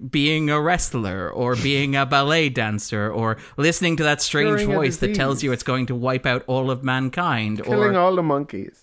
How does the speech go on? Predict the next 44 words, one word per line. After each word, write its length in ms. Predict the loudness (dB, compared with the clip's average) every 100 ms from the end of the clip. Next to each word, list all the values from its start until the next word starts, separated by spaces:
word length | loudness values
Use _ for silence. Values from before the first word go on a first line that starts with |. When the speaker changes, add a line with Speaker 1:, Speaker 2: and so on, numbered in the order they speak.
| -4
Speaker 1:
<laughs> 40 | 0 2 2 0 0 -2 -8 -4 -2 0 0 -2 -2 -4 -4 -8 -8 -6
Uh, 160 | -6 -6 _ _ _ _
but, 320 | 0 0 -8 _ _ _ -2
okay, 260 | 2 2
so 120 | 2
you 240 | 0 0 0
mentioned 360 | 0 -2 -2
this. 120 | -4 -2
Let's, 220 | -4 -2
let's 180 | -4 -2
talk 140 | -4
a 40 | -2
little 140 | -2
bit 160 | -2 -2
just 200 | -4 -2
about 160 | -2
Aronofsky, 440 | 0 -2 -4 -6 -8
'cause 140 | -8
it's 100 | -6
the 120 | -4
only 160 | -4 -4
chance 240 | -4 -6
we're 60 | -6
gonna 120 | -8
get 120 | -8 -10
to 40 |
do 180 | -6 -6
it. 80 | -6
But 120 | -4
Richard, 260 | -4 -4 -8
like, 160 | -14 -20 _ _ _
what 200 | -4 -4
is 180 | -4 -4
your 320 | 0 0 -2
relationship 1080 | -2 -4 -2 -2 -4 -4 -10 -12 -18 -20 -20
with 160 | -16 -8
Aronofsky, 580 | -6 -4 -6 -8 -6 -6
and 80 | -4
has 200 | -4 -6
it 140 | -10
changed 640 | -12 -10 -10 -8 -10 -10
over 200 | -16 -18
the 140 | -20 -20
years? 380 | -20 -20 -20